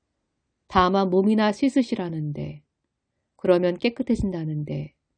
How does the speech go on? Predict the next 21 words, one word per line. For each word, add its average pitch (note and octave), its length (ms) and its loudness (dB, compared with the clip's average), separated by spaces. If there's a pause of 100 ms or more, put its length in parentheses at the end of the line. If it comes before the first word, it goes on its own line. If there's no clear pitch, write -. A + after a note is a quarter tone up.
(640)
그것 F#3+ 300 2
좀 F#3+ 160 -2
못할 F#3+ 340 -2
까닭이 D#3+ 640 -8
어디에 E3 380 -2
있습니까?" D3 760 -8 (2250)
그리하여 G3+ 340 4
나아만은 F3+ 800 -6 (240)
하나님의 G3 420 -2
사람이 G3 360 0
시킨 G3 400 -12
대로 D3 460 -8 (680)
요단강으로 F#3 640 0
가서 D3+ 560 -8 (380)
일곱 F#3+ 400 0
번 G3 220 -6
몸을 D#3+ 260 -4
씻었다. D#3 720 -10 (1900)
그러자 G3 340 2
그의 G3 260 0
살결이 E3+ 720 -6